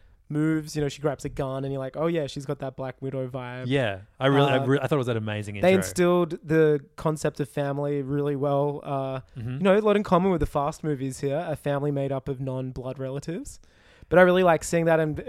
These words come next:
Speaker 1: where it fit into the timeline. It was, like, ninety-eight or something, and I was like, oh, ninety-five, and I was like, so this is around Captain Marvel. This is around that era. Uh, you know, it was cool to see that. And then, yeah, the Nirvana s-,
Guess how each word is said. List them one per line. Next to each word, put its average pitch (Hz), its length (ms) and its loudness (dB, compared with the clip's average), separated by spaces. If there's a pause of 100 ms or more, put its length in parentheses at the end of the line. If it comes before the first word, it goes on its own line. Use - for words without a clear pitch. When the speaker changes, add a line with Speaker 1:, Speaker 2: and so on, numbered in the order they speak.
Speaker 1:
where 156 140 2
it 160 80 -6
fit 143 140 -6
into 143 120 -10
the 135 120 -16
timeline. 160 580 -4
It 160 80 -2
was, 143 140 -8
like, 139 200 -8
ninety-eight 135 560 -12
or 165 80 -12
something, 170 680 -10
and 143 180 -10
I 135 100 -10
was 135 200 -12
like, 135 280 -12
oh, 147 120 -4
ninety-five, 139 800 -8
and 135 80 -10
I 131 60 -12
was 131 120 -14
like, 135 140 -10 (280)
so - 120 -18
this 147 140 -10
is 143 120 -12
around 135 180 -6
Captain 131 340 -12
Marvel. 165 540 -8 (340)
This 135 140 -10
is 127 120 -14
around 127 260 -10
that 127 240 -12
era. 131 520 -8 (420)
Uh, 131 560 -18 (240)
you 143 120 -14
know, 131 240 -10 (280)
it 156 40 -16
was 135 140 -16
cool 143 240 -12
to 135 60 -16
see 147 180 -8
that. 135 180 -8
And 139 100 -8
then, 135 140 -4
yeah, 151 140 -2
the 139 120 -4
Nirvana 131 420 -6
s-, - 220 -12